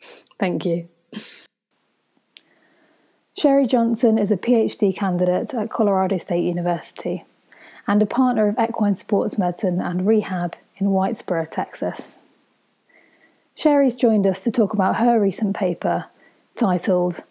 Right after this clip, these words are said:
Longitudinal Tendon Healing Assessed with Multimodality Advanced Imaging and Tissue Analysis. Sherry, thank you so much for finding some time to, um, come and talk about your study on E V J.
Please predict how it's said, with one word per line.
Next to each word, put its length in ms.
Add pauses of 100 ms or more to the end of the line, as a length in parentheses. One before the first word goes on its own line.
(320)
Longitudinal 680
Tendon 400
Healing 500 (140)
Assessed 420
with 120
Multimodality 1000
Advanced 500
Imaging 480 (380)
and 180
Tissue 300
Analysis. 720 (2750)
Sherry, 400
thank 260
you 80
so 180
much 240
for 100
finding 440
some 180
time 420
to, 360
um, 320
come 200
and 100
talk 200
about 180
your 140
study 540
on 260
E 180
V 160
J. 400